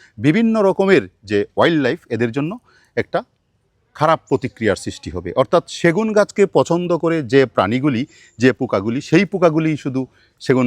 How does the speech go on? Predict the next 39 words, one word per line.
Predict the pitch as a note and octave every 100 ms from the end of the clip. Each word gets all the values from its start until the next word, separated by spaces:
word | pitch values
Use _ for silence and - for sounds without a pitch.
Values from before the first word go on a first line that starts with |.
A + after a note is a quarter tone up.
| A2+
গাছে | - A2
যেয়ে | A#2 A2
বেঁচে | A#2+ A2
থাকবে। | G#2+ A#2 F3+ _ - A#2+
আর | -
সেগুন | D3 D3 F3 E3+
গাছ | E3+ -
পছন্দ | C#3 - F#3+ F3+ E3
নয় | D3+ C3
যে | B2 A2+
পোকাগুলোর | G#2 F#2+ G2 A2 - _ _ _ _
বা | F2+ G2 F2+
যে | G#2 G#2
প্রাণীগুলোর, | B2 A#2 G#2+ G#2+ G#2+
তারা | A2+ G#2
কোথায় | F#2 F2 D2+
যাবে? | C#2 - _ _ _ -
So | D#3
that | F3 - _ _ -
মনোকালচার | C#3+ D#3+ C#3+ C3 D3 C#3
যেন | D3 C#3+
না | B2
হয় | D#3 E3+
সেটা | A#2 A2
খেয়াল | A#2 B2 C3+
রাখবেন। | D3 C4+ - - -
আপনার | C#3 E3 C3
বাড়িতে | C3+ D3 E3
যদি | F3 -
পাঁচ | -
সাতটা | - - D#3 D#3 _ _ _ _ _ -
সেগুন | C3+ B2 A2+
গাছ | B2+ B2+
রাখতে | A2+ - C3+
চান | F3 - D3+
অন্য | D3+ C#3+
উদ্ভিদের | B2 C3+ D3 -
সাথে | D3 B3+ - _ _
রাখতে | B2 -